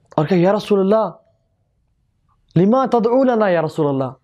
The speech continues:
آپ ہمارے لیے دعا کیوں نہیں کرتے یا رسول اللہ؟" اور رسول صلی اللہ علیہ وسلم کعبے سے ٹیک لا کے بیٹھے تھے۔ وہ اٹھے، and he looked at him with confidence، اور کہا کہ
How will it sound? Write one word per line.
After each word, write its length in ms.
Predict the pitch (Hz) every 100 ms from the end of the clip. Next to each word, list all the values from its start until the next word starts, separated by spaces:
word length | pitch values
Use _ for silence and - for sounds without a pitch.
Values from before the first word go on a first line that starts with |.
| -
آپ 240 | 175 175
ہمارے 320 | 190 170 180
لیے 100 | 214
دعا 200 | 165 202
کیوں 160 | 233 269
نہیں 120 | 269
کرتے 220 | 214 180
یا 120 | 160 143
رسول 200 | - 135
اللہ؟" 160 | 127 147 _ _ _ _ _ - -
اور 80 | 151
رسول 180 | - 190
صلی 80 |
اللہ 100 | 202
علیہ 80 | 175
وسلم 200 | 165 165
کعبے 80 | 185
سے 60 | 170
ٹیک 200 | 170 165
لا 60 |
کے 100 | 147
بیٹھے 240 | 123 110 127
تھے۔ 80 | 107 - - _ _ _ _ _ _ _ _ _ _ -
وہ 220 | 135 151 160
اٹھے، 280 | - 196 208 208 _ _ _ _ _ _ -
and 80 | 143
he 80 | 143
looked 380 | 135 196 208 -
at 60 | 180
him 40 | 196
with 280 | 170 - 156
confidence، 500 | 151 156 143 110 - - _ _ _ _ _ _ _ _ _ _ -
اور 100 | 131
کہا 340 | 127 151 175
کہ 140 | 190